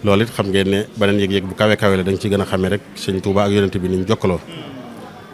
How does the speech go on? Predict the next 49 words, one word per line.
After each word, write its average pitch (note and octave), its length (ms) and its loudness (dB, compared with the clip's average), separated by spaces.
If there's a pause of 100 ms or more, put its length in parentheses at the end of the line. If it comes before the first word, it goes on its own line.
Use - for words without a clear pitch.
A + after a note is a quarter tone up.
(280)
Li A2 160 2
ci - 80 -6
tegawaat C3 460 10
it G#2+ 140 4
mooy A2 520 8
lii A#2+ 240 4
bari A2+ 160 6
na A2 100 6
njariñ G2+ 280 6
lool. F2+ 180 2 (320)
Ñun G#2+ 240 0
Sëñ G#2 320 0
Touba G2+ 480 2
la G2+ 100 2
ñuy G2 180 2
roy, G2+ 260 2
Sëñ G2 320 -4
Touba G#2 460 0 (760)
ci A#2+ 140 -4
Yonent A2+ 240 2
bi G#2 120 0
la G#2 60 2
ñuy G2+ 100 2
royloo G2+ 220 2
ak G2+ 80 -4
saxaaba G#2 340 -2
yi. D#2+ 140 -4 (600)
Xam G2 140 -4
na G#2 80 4
ne G2+ 80 4
saxaaba G2+ 380 2
yi G2 60 4
nii G#2 140 4
lañ G#2 140 2
defoon G2 220 0
Yonent F#2 220 0
bi, F2 80 -2
bàyyi A2 200 4
wuñu G#2 180 2
woon F#2+ 140 2
lennam. F2 280 -2 (680)
Ni G2 100 0
mu G#2 80 4
doon F#2+ 200 2
lekke, F#2 260 -2 (540)
ni G2 100 2
mu G2 60 0
doon F#2+ 180 2
naane, F#2 300 0